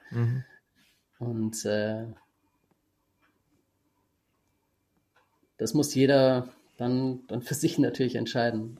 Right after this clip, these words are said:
Speaker 1: Vielleicht so ein
Speaker 2: Ähm,
Speaker 1: bisschen dem Herzen, dem Herzen folgen. Dem Herzen folgen und
Speaker 2: Wenn du dem Herz-, ich glaub, wenn du dem Herzen folgst oder den Stimmen oder wie es auch immer, immer nennt, dann, ähm,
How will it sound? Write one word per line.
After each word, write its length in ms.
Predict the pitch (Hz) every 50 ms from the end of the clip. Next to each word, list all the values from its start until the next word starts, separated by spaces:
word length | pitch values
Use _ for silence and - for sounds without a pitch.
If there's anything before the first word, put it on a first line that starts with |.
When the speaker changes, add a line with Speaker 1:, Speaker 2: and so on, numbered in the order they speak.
| -
Speaker 1:
Vielleicht 240 | 107 113 120 127 104
so 80 | - 143
ein 80 | 127
Speaker 2:
Ähm, 0 |
Speaker 1:
bisschen 300 | - 147 139 - 151 143
dem 120 | 123 131 135
Herzen, 580 | 135 135 131 131 - - 131 123 120 120 123
dem 140 | 123 123 120
Herzen 400 | 117 131 123 - - - - 120 -
folgen. 540 | - - 113 107 110 104 104 104 101 98 - - -
Dem 80 | - 113
Herzen 380 | 117 131 127 147 - - 151
folgen 560 | 135 - 131 135 135 147 160 156 160 165 160 139
und 400 | - 143 139 135 - - - - _ _ _ _ _ _ _ -
Speaker 2:
Wenn 180 | 123 143 151 170
du 80 | 175
dem 160 | 160 165 160
Herz-, 400 | 156 151 165 190 190 - - -
ich 120 | - 135 -
glaub, 240 | - 170 175 170 170
wenn 120 | 165 165
du 60 | 165 160
dem 160 | 151 151 143
Herzen 480 | 139 147 151 - - - 196 185 175 170
folgst 480 | 170 - - 147 147 170 185 180 - -
oder 180 | 131 123 135 131
den 160 | 143 151 139
Stimmen 500 | - - - - 151 170 180 170 160 151
oder 260 | 139 131 131 131 120
wie 100 | 127 143
es 100 | 151 143
auch 240 | 135 120 120 123 -
immer, 500 | 123 139 143 135 135 120 123 127 - - -
immer 180 | - 127 123
nennt, 480 | 120 120 127 147 165 170 - - - -
dann, 320 | 135 135 135 135 135 - -
ähm, 640 | 127 127 127 127 127 123 123 120 120 117 113 113